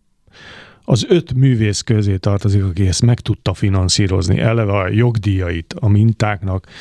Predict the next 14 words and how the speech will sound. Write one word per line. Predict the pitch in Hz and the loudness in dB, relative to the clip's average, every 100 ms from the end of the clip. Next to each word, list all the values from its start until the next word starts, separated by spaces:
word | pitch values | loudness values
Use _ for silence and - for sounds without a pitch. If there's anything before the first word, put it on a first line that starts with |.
| - - | -20 -8
a | - | -4
közreműködők | 123 143 110 110 95 90 92 82 80 | 0 0 0 -2 -2 -4 -6 -6 -8
pénzét. | - 107 101 95 101 98 - - - - - - | 0 2 2 2 2 0 -4 -20 -18 -18 -20 -2
Tehát | 127 - | 0 0
ez | 120 | 0
egy | 127 | 2
ilyen | 131 135 | 2 4
luxi | 143 190 - - 151 117 73 _ _ _ - - | 4 2 0 0 0 0 -4 _ _ _ -20 -4
lemez | 127 117 107 107 117 - | 0 2 2 0 -2 0
egészen | 135 113 110 - 101 | 0 2 -2 0 -2
biztosan, | 92 - 117 - 73 - _ | -2 -2 -2 0 -2 -4 _
de | 113 117 127 107 180 - _ _ _ _ _ _ _ _ | -2 0 0 0 -2 -4 _ _ _ _ _ _ _ _
a | 90 87 | -4 -4
sematikus | - - 147 156 - 110 104 95 - - | -2 2 2 0 -2 -4 -4 -4 -4 -8